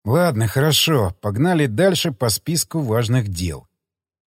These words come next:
Додж, скрипнув подвеской, перевалившись через низкий сугробчик, выехал на дорогу,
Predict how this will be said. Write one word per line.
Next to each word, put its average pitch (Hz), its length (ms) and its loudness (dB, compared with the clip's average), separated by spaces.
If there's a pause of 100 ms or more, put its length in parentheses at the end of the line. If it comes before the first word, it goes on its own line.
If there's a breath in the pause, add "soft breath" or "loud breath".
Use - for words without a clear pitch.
(180)
Додж, 190 500 2
скрипнув 156 540 -2
подвеской, 143 680 0
перевалившись 135 760 -2
через 127 340 -2
низкий 147 340 -2
сугробчик, 151 680 -4 (420)
выехал 180 380 2
на 180 160 2
дорогу, 151 500 2